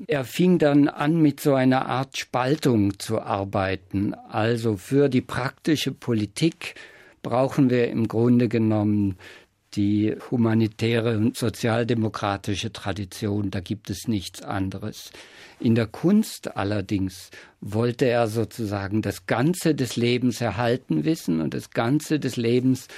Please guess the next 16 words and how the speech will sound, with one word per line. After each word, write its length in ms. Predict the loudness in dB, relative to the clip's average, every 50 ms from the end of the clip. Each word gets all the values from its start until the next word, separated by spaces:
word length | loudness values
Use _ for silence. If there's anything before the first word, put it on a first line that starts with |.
| -20 -20 -20 -20 -20 -10
zu 160 | -6 -4 -2
dem 260 | 0 2 2 2 2
gehört 600 | 2 0 0 0 0 2 0 0 -2 -6 -10 _
Blut 360 | -4 -2 0 0 0 -2 -4 -6
und 340 | -6 -4 -4 -4 -4 _
Gewalt. 560 | -6 -4 -4 -2 0 0 0 0 0 -2 -6 -10
Und 280 | -6 -2 0 0 0
das 200 | -2 -6 -8 -10
hat 160 | -10 -6 -4
man 160 | -2 0 0 0
ja 160 | 0 0 -2
auch 240 | -4 -6 -6 -6 -4
im 260 | -4 -2 -2 -4 -6
Zauberberg 840 | -6 -4 -4 -2 0 0 0 0 0 0 -2 0 -2 -4 -6 -12
in 320 | -14 -8 -4 -2 -2 0 0
dem 460 | -2 -2 0 0 0 0 -2 -4